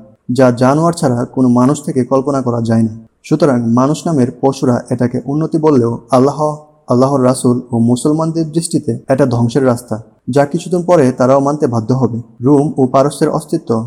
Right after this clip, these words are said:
বহু পূর্বে শেষ হয়েছে। রুশ ব্রিটিশদের আগ্রাসী থাবা কিছুদিন পূর্বে যেভাবে শেষ হয়েছে, তেমনিভাবে অবশিষ্ট মোরালদের ঔদ্ধত্যত্ব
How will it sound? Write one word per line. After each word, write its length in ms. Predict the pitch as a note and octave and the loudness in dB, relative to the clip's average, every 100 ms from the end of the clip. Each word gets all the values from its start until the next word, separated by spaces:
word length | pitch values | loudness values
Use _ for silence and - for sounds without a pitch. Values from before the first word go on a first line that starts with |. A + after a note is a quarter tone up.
| A2+ | -2
বহু 220 | B2 C#3 | 0 0
পূর্বে 320 | D#3 F3 C#3 B2 | 0 0 2 0
শেষ 360 | - B2 - | 0 0 2
হয়েছে। 340 | B2 A2+ A2 A2+ - - | -2 0 -6 -8 -12 -4
রুশ 320 | B2+ C#3+ D#3+ C3 | 4 4 2 0
ব্রিটিশদের 480 | C3+ E3 E3 B2+ A2+ - - | 0 2 2 2 0 -4 -4
আগ্রাসী 440 | C3 B2+ C#3+ C#3+ E3 | -2 2 2 2 -2
থাবা 360 | E3+ B2+ A#2 - | 0 0 0 -4
কিছুদিন 400 | C#3 C3 D3+ D#3+ D#3+ | -4 -2 -2 -2 0
পূর্বে 300 | E3 B2+ A#2 - - | 0 0 -4 -8 -10
যেভাবে 400 | B2 B2+ C3+ D3+ | -4 2 4 4
শেষ 320 | D3+ C3+ C3+ D#3+ | 2 0 0 2
হয়েছে, 340 | D3 - A2+ - _ - | 0 0 -12 -14 _ -2
তেমনিভাবে 520 | D3+ E3+ F3+ B2+ B2 - | 2 4 4 2 0 2
অবশিষ্ট 500 | C3 D3+ E3+ E3 E3 | 4 4 -2 -4 -2
মোরালদের 420 | D3+ D#3 B2+ A2+ - | 0 0 0 -4 -2
ঔদ্ধত্যত্ব 580 | B2 B2 C#3 D3 D3+ | -2 0 0 0 0